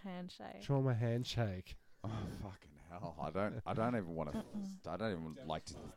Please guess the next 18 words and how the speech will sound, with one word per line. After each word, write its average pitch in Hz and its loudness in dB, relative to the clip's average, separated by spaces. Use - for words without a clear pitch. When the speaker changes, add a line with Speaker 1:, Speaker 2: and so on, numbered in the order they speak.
Speaker 3:
I - -2
don't 110 4
like 95 2
to 78 -6
think 92 -4
about 65 -4
it. 92 2
Um, - -2
Speaker 1:
Um, 240 4
and, 254 4
like, 254 6
these 262 4
are 285 -2
some 233 2
I've 208 0
actually, 185 0
<laughs> - -4
um, 175 -4